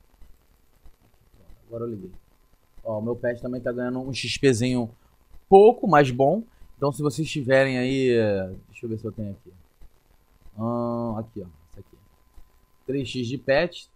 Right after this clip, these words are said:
usem. E pode ser útil aí pra teu pet estar ganhando um pouco mais de X P. Aqui, ó, já tamo aqui na quarta onda.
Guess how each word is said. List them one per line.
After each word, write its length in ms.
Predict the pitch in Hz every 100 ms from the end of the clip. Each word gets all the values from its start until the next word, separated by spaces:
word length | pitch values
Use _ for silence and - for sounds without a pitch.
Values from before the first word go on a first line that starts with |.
| _
usem. 420 | 190 208 117 98 90 _ _ -
E 60 | 117
pode 280 | 131 131
ser 140 | - 170
útil 340 | 135 135 131
aí 240 | 123 131 - _ _ _ -
pra 160 | 123
teu 280 | 107 - 123
pet 260 | 120 123 123
estar 200 | - 120
ganhando 360 | 120 120 127
um 160 | 127 123
pouco 320 | 135 135 143
mais 380 | 120 117 120 - _ _ _ 107
de 180 | 120
X 260 | 113 143 -
P. 140 | -
Aqui, 260 | 101 - 151
ó, 120 | 107
já 120 | 107
tamo 240 | 110 135 127
aqui 160 | 120
na 120 | 127 120
quarta 400 | 135 147 - 170
onda. 400 | 143 160 165